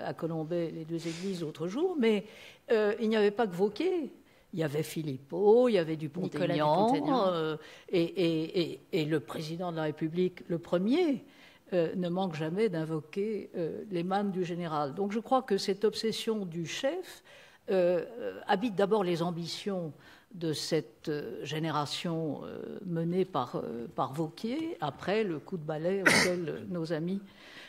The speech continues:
Speaker 1: faisaient, faisaient référence. Ce qui est très frappant aussi dans le discours de Wauquiez, c'est qu'il essaie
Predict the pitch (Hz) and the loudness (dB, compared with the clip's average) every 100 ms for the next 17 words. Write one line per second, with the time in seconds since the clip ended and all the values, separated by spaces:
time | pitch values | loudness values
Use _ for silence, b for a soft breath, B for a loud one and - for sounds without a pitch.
0 | B - 180 170 190 202 196 - 190 202 | B -4 -2 2 4 2 0 0 2 2
1 | 202 190 190 180 175 - B B - 247 | 2 2 0 2 -2 -4 B B -2 0
2 | 240 370 370 - 247 262 247 226 - - | 2 0 0 2 2 4 4 4 0 -2
3 | 240 220 180 180 170 170 160 147 202 208 | -2 0 0 0 2 2 0 -2 -2 -2
4 | - 247 240 214 175 147 156 151 143 185 | -2 0 2 2 0 0 -2 -2 2 0
5 | 185 240 285 359 339 202 202 220 240 240 | 0 -4 0 0 0 -2 -2 -2 0 0
6 | - 254 233 | 0 2 2